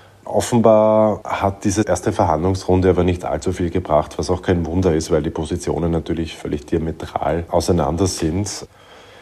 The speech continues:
Die Ukrainer fordern nichts weniger als den Abzug der russischen Truppen aus ihrem Land und einen Waffenstillstand.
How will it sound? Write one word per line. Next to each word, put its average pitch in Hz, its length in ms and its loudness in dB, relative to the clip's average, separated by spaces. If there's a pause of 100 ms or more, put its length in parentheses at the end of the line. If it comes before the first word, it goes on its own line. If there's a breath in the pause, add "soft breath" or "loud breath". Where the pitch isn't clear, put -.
(560 loud breath)
Die 101 320 4
Ukrainer 107 580 4
fordern 101 1000 4
nichts 101 280 0
weniger 92 340 4
als 90 140 6
den 104 140 0
Abzug - 500 -2
der 95 100 2
russischen 90 420 -2
Truppen 95 320 -2
aus 87 380 0
ihrem 92 220 2
Land 85 340 2
und 98 100 2
einen 90 160 2
Waffenstillstand. 95 1000 0